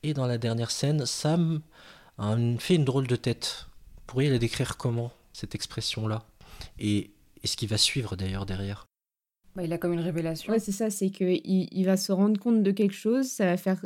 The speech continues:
Speaker 3: un tilt dans sa tête. Euh, on comprend pas tout de suite quoi, en fait. Enfin, là, on le sait, on, on le sait tous les trois parce qu'on a vu la suite. Mais si on, on considère le fait qu'on ait vu que le premier épisode, on comprend pas trop ce qui se passe.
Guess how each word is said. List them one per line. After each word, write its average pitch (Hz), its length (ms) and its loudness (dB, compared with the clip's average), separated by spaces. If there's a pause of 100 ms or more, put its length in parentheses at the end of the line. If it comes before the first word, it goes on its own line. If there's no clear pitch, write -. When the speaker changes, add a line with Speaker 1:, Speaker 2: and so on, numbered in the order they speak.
Speaker 3:
un 185 140 2
tilt 226 380 0
dans 190 180 4
sa 190 140 2
tête. 185 400 -2 (220)
Euh, 180 320 4 (320)
on 214 80 6
comprend 254 320 2
pas 277 120 4
tout 269 120 0
de 208 60 -6
suite 196 200 -2
quoi, 202 200 4
en 165 80 0
fait. - 140 -12
Enfin, 196 240 4 (100)
là, 233 200 8
on 262 140 10
le 196 120 8
sait, 233 540 2
on, 185 160 -6
on 202 100 6
le 196 60 8
sait 196 160 2
tous 214 160 0
les 214 100 6
trois 226 220 2
parce 196 160 2
qu'on 185 140 2
a 180 100 6
vu 180 140 4
la 180 160 6
suite. - 480 -2 (420)
Mais 220 380 10
si - 260 0
on, 185 300 4
on 190 80 6
considère 190 520 4
le 208 140 6
fait 202 440 -2 (100)
qu'on 180 500 2
ait 180 120 4
vu 180 300 0
que - 120 0
le 233 160 6
premier 196 360 4
épisode, 196 640 0
on 180 140 0
comprend 190 340 2
pas 240 140 0
trop - 180 -4
ce 202 100 -4
qui - 140 -4
se 196 100 -6
passe. 226 540 -2